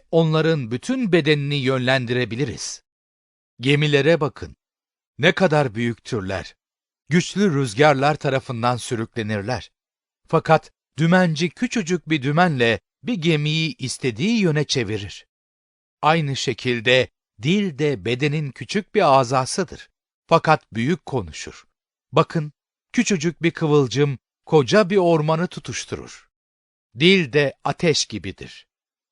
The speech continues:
Bedenimizdeki azalar arasında adeta bir kötülük dünyasıdır. Bütün varlığımızı kirletebilir.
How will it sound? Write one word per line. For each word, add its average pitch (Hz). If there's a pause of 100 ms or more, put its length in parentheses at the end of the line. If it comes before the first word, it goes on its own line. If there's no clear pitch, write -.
(140)
Bedenimizdeki 165
azalar 160
arasında 135 (300)
adeta 156
bir 147
kötülük 127
dünyasıdır. 92 (540)
Bütün 165
varlığımızı 160
kirletebilir. 131